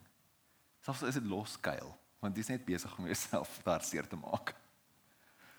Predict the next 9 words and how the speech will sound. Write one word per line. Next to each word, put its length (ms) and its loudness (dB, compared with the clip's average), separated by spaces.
Dan 160 -2
gaan 200 2
doen 160 4
dit. 300 -6
Koop 200 -2
vir 100 2
jou 120 -2
beter 200 -4
bed. 320 -12